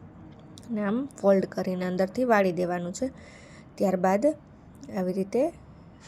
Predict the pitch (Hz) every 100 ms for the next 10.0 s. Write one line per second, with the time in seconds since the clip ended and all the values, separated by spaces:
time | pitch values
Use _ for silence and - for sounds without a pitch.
0 | - - - 220 185 196 196 196 185 180
1 | 185 180 175 185 180 180 202 277 196 175
2 | 185 170 170 175 180 180 190 302 - -
3 | - - - - - - 175 185 247 330
4 | - - 185 190 196 196 196 240 349 -
5 | - - - 185 180 190 190 185 185 -
6 | 269 311 202 190 202 196 190 202 196 240
7 | 294 - - - - - - - - -
8 | - - - 185 185 180 180 262 339 320
9 | 208 214 208 190 185 196 185 175 226